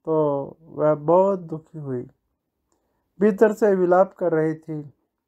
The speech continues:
और कह, उसने बोल, कहा कि मैं अपने पति को देखना चाहती हूँ। तो जैसे ही वो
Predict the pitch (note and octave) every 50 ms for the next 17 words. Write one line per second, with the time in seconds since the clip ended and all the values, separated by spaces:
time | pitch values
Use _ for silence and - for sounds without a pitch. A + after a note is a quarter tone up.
0 | _ _ _ _ _ _ _ _ _ _ _ _ _ _ _ _ _ _ - F3
1 | F3 F3 F3 E3 E3+ _ _ _ _ - G3+ G3+ G3+ G3+ G3+ G3+ G3 F#3+ - A#3+
2 | A#3 A3+ G#3 F3+ F3 F3 F3 E3+ - - - - - E3+ E3+ F#3+ F#3+ E3 D#3+ D3+
3 | F3+ _ _ _ _ - - E3+ E3 D#3+ D#3+ D#3+ D#3+ D#3 D3 C#3+ C#3+ - D#3 D3
4 | C#3+ C#3 C3+ C3 B2+ B2+ - _ _ _ _ _ _ _ _ _ _ _ _ _
5 | _ _ _ _ - - D#3+ D#3 E3+ E3 E3 - D#3 C#3 C#3+ C#3+ C3 - D3 C3
6 | B2+ A#2+ - A#2+ A#2 G#2+ - - G#2+ G#2+ G#2+ A#2 C3+ B2+ A#2 _ _ _ _ _
7 | _ _ _ _ _ _ _ _ _ _ _ _ _ _ _ _ _ _ _ _
8 | _ _ _ _ _ _ _ _ _ _ _ _ _ _ _ _ _ _ _ _
9 | _ _ _ _ _ _ _ - F#3 F3+ E3 D#3+ E3+ F#3 G3 G3 G3 B3+ A#3 A#3
10 | A#3+ A#3 A3 G#3+ G#3+ G#3+ G#3+ G3+ G3 F#3+ F3 -